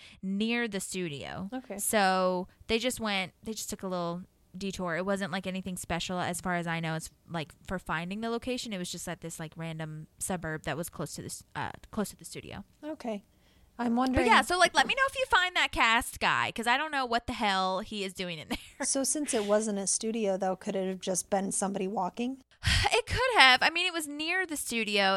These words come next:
Speaker 1: at an, in an actual suburb. So maybe it totally, maybe it was. You see, like, usually when you're an extra,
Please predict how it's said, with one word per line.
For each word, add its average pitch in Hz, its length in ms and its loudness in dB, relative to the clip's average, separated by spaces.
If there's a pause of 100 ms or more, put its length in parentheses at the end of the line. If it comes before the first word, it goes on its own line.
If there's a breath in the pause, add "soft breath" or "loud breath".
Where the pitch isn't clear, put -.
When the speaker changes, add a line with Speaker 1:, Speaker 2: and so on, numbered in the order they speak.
Speaker 1:
at 254 160 4
an, 254 160 -4
in 247 140 -6
an 254 100 -4
actual 254 380 0
suburb. 202 720 4
So 254 180 2
maybe 277 260 -2
it 480 220 0
totally, 320 400 0
maybe 277 220 -4
it 370 100 -2
was. 269 240 0
You 285 200 -8
see, 339 200 -8
like, 294 180 -4
usually 320 460 -4
when 247 160 -8
you're 247 120 -4
an 226 60 -2
extra, 220 600 -2